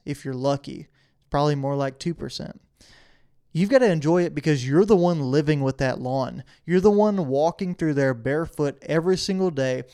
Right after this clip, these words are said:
not having to worry about the sticker burrs, not having to worry about the branches or the rocks or anything else that are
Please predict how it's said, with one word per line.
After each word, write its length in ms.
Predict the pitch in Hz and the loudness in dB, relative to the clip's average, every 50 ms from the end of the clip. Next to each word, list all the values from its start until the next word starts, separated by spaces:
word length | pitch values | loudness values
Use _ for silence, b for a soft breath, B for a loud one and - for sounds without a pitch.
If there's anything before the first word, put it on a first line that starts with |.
| b b b | b b b
not 240 | 143 143 147 156 160 | -4 -2 -2 0 0
having 240 | 165 160 156 165 156 | 0 -2 -2 -2 -2
to 80 | 156 | -2
worry 340 | 135 131 143 160 160 156 156 | 0 0 0 2 2 2 2
about 220 | 147 135 139 135 | 0 -2 -4 -6
the 100 | - 135 | -6 -8
sticker 400 | 127 - - - 156 156 - 160 | -10 -8 -6 -6 -4 -4 -2 -4
burrs, 420 | 139 123 131 131 123 - - - b b b b b b | -4 -4 -6 -8 -8 -8 -10 -14 b b b b b b
not 140 | 147 151 | 0 2
having 180 | 156 156 156 151 | 2 2 0 0
to 80 | 147 151 | 0 0
worry 280 | 143 156 160 160 160 | 2 2 2 2 2
about 260 | 156 147 151 147 147 | 2 0 0 -2 -2
the 80 | - 139 | -4 -8
branches 880 | 123 - - - 139 139 151 165 165 - - - 139 127 - - - - b b b b | -8 -8 -8 -6 -4 -2 -2 -2 -4 -6 -6 -8 -8 -8 -8 -10 -14 -16 b b b b
or 160 | b 151 147 | b -4 -2
the 120 | 131 135 131 | -2 -2 -2
rocks 720 | 123 127 135 143 165 165 - - - - - - - - b b b b | 0 0 2 2 4 2 2 0 -4 -8 -12 -12 -12 -12 b b b b
or 180 | 147 143 139 147 | -4 -2 0 0
anything 460 | 160 185 202 202 208 202 196 190 196 | 0 0 0 -2 -2 -2 -2 -2 0
else 300 | 208 208 196 151 - - | 0 0 0 0 -2 -4
that 100 | 143 131 | -2 -2
are 180 | 143 139 127 | -2 -2 -4